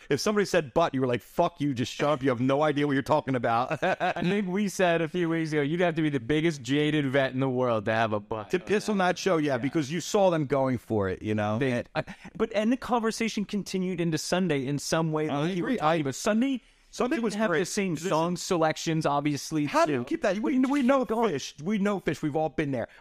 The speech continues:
Speaker 1: When everybody in the venue gets their mind blown, for everybody to think for one iota that they're gonna come out the next night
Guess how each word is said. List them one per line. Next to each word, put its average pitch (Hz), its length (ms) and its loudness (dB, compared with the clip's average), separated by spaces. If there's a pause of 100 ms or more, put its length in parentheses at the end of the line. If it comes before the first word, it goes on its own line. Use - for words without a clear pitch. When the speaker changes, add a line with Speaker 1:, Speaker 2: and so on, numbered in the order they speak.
Speaker 1:
When 147 340 -4
everybody 240 460 0
in 214 80 2
the 180 60 -2
venue 180 260 2
gets 165 240 -2
their 156 80 0
mind 143 560 0
blown, 143 320 0
for - 120 -4
everybody 220 340 -2
to 208 100 -2
think - 640 -4 (100)
for - 200 -4
one 180 280 0
iota 202 640 -2 (240)
that 156 140 0
they're 208 100 0
gonna 202 140 -2
come - 300 0
out 226 160 2
the 190 60 -6
next 190 340 -2
night 185 300 0